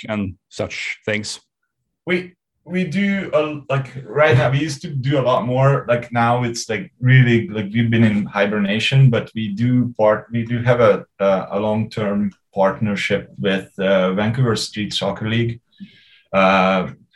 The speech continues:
Speaker 2: basically, it's, it's soccer, it's a soccer practice. It's a, a regular soccer practice for, uh, people, uh, and children at risk,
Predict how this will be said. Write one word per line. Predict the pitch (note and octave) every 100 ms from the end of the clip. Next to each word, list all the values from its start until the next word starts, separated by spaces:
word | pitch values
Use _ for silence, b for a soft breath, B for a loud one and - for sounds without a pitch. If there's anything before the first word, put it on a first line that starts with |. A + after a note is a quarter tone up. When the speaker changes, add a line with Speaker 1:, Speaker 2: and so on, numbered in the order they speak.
| b _
Speaker 2:
basically, | G#2 G2+ G2 G#2+
it's, | G2+ - -
it's | F#2+ -
soccer, | B2 A#2+ B2 A2 - _ _ _ _
it's | - -
a |
soccer | C3 C#3 C3+ C#3+ C3 -
practice. | A2+ A2+ - A#2+ A2+ -
It's | A2 G2
a, | G#2+ G2 F#2+ G2+
a | G2+ G2+ F2+
regular | A2 A2 A2+
soccer | G2+ G2+ F2
practice | - F2+ F2+ G2+ -
for, | - G2 F#2 F2+ E2+ -
uh, | F2+ F2 E2+ - _ _ -
people, | F#2+ - G2+
uh, | F2 E2 -
and | F2 E2 E2+
children | - F#2 F2+
at | -
risk, | G#2 A#2 -